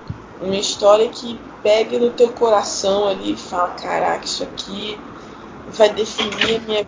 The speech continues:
vida pros próximos trinta anos, como foi pra mim com a trilogia original", entendeu? Então, é, é,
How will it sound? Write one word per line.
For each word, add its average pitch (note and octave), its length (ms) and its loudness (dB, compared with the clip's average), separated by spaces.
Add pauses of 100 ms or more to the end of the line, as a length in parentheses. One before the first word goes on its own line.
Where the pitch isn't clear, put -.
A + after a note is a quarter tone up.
vida G3+ 340 0
pros - 220 -8
próximos G3 520 0
trinta G#3+ 340 -4
anos, F#3+ 680 0 (400)
como A3 180 -2
foi A#3 320 4
pra G#3 180 0
mim F#3+ 220 -4
com G3 80 -4
a - 20 -8
trilogia F#3+ 540 -2
original", - 500 6 (340)
entendeu? D#3+ 240 2 (1300)
Então, F#3 1120 2
é, F3 100 0 (400)
é, C#3+ 80 -8